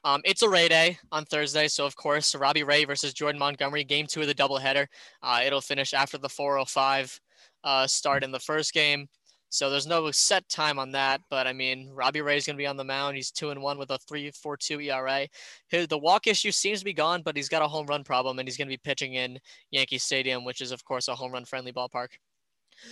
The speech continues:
Uh, tonight at nine forty, you got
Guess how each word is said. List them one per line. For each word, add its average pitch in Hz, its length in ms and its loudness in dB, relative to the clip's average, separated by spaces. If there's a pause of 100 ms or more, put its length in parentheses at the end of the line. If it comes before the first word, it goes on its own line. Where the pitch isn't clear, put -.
(180)
Uh, 139 200 6
tonight 165 460 2
at 151 120 0
nine 160 280 4
forty, 185 460 0 (500)
you 147 100 -4
got 139 220 6